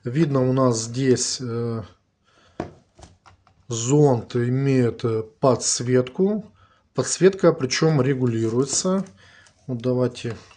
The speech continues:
возьмем, попробуем посмотреть.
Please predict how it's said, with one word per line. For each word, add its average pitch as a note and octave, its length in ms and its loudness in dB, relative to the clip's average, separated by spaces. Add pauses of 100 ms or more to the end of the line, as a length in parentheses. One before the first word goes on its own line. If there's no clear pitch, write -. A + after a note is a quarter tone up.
(1700)
возьмем, A#2+ 600 -4
попробуем B2+ 640 0
посмотреть. B2 880 -6